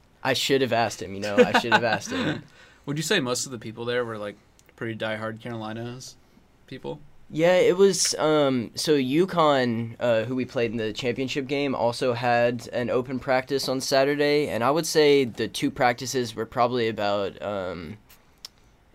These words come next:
Speaker 1: evenly, uh, attended.
Speaker 2: Yeah.
Speaker 1: But, um, Paige Beckers, UConn's big, uh, uh, star, who actually won National Player of the Year last year, National
Speaker 2: Right.
Speaker 1: Player of the Year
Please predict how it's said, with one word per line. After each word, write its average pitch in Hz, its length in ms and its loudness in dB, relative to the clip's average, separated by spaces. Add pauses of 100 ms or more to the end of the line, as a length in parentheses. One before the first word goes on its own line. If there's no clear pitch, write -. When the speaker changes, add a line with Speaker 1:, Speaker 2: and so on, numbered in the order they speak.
(360)
Speaker 1:
evenly, 120 840 -2
uh, 107 300 -2
attended. 123 640 -4 (280)
Speaker 2:
Yeah. 113 220 -8
Speaker 1:
But, 113 340 2
um, 104 600 -2 (460)
Paige 147 320 0
Beckers, 135 520 -2
UConn's 113 560 -4
big, 113 400 0
uh, 101 560 -4
uh, 98 160 -4
star, 117 460 4
who 117 140 -6
actually 117 300 0
won 110 180 -6
National 107 400 -6
Player 95 460 -6
of 107 60 -6
the 104 60 -8
Year 85 320 -8
last 107 420 -8
year, 64 300 -14 (420)
National 107 400 -4
Speaker 2:
Right. - 80 -14
Speaker 1:
Player 92 360 -4
of 76 120 -12
the 80 100 -12
Year 80 460 -10